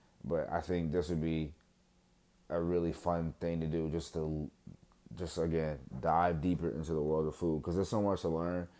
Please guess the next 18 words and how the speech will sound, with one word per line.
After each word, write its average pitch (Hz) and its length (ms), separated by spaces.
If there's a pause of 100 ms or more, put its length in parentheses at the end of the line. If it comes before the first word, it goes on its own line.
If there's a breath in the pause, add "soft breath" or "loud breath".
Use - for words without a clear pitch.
(500 loud breath)
and 85 100
there's 85 140
so 95 120
much 85 180
that 82 100
we 80 140
don't 82 280
know. 87 320 (120)
And, 80 200
like, 71 160
What 78 180
the 73 120
Health 78 240
and 76 120
all 73 180
these 69 120
other 78 220
documentaries, 76 800